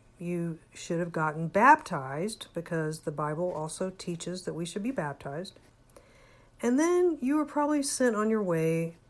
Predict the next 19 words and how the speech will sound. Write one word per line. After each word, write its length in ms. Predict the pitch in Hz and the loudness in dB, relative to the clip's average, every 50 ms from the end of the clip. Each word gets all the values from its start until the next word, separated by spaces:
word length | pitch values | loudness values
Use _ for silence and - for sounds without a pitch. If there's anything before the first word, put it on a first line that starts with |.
| _ _ _ _ - | _ _ _ _ -10
possibly 600 | - 185 175 175 - - 196 180 185 190 185 185 | -4 -4 -4 -4 -4 -6 -4 -4 -2 -2 -2 -2
with 220 | 175 180 180 175 | -2 -4 -2 0
a 280 | 180 175 175 175 175 170 170 | 0 0 2 0 -2 -4 -6
free 500 | - - - - 196 185 180 180 180 180 | -10 -14 -10 -6 -4 -2 -2 -2 -2 -4
gift 400 | 165 - 165 165 170 170 - - | -4 -4 -2 -2 -2 -2 -2 -4
of 100 | 165 156 | -4 -4
a 60 | 156 | -4
Bible, 640 | 151 156 151 151 156 160 156 170 165 165 170 170 - _ - - - - - - - - - - - _ - - | -4 -2 -2 -2 -2 -2 -2 -2 -2 -2 -2 -4 -10 _ -20 -20 -20 -20 -20 -20 -20 -20 -20 -20 -20 _ -14 -8
and 360 | 170 175 170 170 170 170 175 175 | -6 -4 -2 -2 -2 -2 -4 -4
hopefully 680 | - - 202 202 196 - - 208 208 214 208 208 208 | -4 -4 -4 -4 -4 -4 -2 0 0 2 2 2 0
with 400 | 202 180 196 202 208 202 - - - | 0 2 0 0 0 -2 -8 -14 -8
some 420 | - - - - 202 202 208 202 | -6 -4 -2 0 0 2 2 2
instructions, 840 | - 208 208 - - 294 403 415 - - 156 147 151 - - - - - - _ - _ - | 0 0 -2 0 2 2 2 2 0 -6 -8 -8 -8 -12 -16 -16 -18 -20 -20 _ -20 _ -16
such 420 | - - - - 202 208 202 - - | -12 -10 -2 0 0 0 0 0 0
as, 520 | 208 202 202 202 202 202 202 202 - - - _ - - - - - - - - | 2 4 4 4 4 4 2 0 -6 -10 -16 _ -20 -20 -20 -20 -20 -20 -20 -16
"Here, 460 | - - 320 320 262 180 151 - - - - - _ - - | -2 0 2 4 4 4 2 0 -6 -12 -20 -20 _ -20 -20
study 460 | - - - - 233 233 233 247 240 | -16 -14 -6 0 2 4 4 4 4
this 220 | 202 202 208 202 | 4 2 0 0
Bible." 500 | - - 170 165 156 139 139 127 - - | 0 0 2 2 2 0 -2 -8 -10 -12